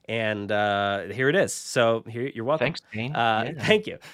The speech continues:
Speaker 1: But it was <laughs> difficult to come up with these lists and a lot harder than I expected. And then when adding in the two, uh, intros for,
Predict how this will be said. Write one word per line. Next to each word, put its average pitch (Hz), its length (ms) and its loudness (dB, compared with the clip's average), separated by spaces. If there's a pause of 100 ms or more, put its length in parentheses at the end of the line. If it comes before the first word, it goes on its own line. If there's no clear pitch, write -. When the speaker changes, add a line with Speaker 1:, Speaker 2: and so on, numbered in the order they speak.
(160)
Speaker 1:
But 156 240 6
it 180 60 2
was 214 140 2
<laughs> 202 80 4
difficult 262 400 0
to - 80 -10
come 208 180 6
up 190 120 4
with 185 100 -4
these 170 200 -6
lists 165 480 -4
and 139 300 2
a 143 60 4
lot 175 200 4
harder 156 260 2
than 147 160 0
I 139 60 2
expected. 139 580 -2
And 131 160 0
then 147 140 0
when 143 140 -2
adding 143 440 0
in 127 480 -2
the 113 200 -8
two, 220 540 -4 (400)
uh, 104 340 2
intros 127 600 -2
for, 110 280 -2